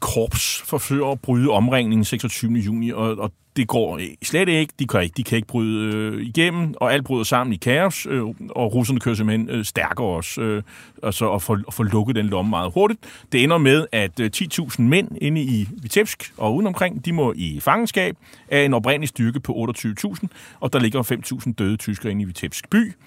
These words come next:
Kommandøren for korpset, Gollwitzer, han kommer først hjem i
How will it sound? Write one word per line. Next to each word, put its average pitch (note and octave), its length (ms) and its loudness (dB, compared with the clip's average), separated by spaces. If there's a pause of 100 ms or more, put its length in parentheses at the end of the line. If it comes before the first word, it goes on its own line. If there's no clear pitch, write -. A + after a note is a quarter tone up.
(400)
Kommandøren E3 520 2
for G2+ 480 2
korpset, F3+ 640 0
Gollwitzer, F#3 480 2
han C3 180 0
kommer C3 200 0
først B2+ 340 -4
hjem C#3+ 200 2 (160)
i B2 240 0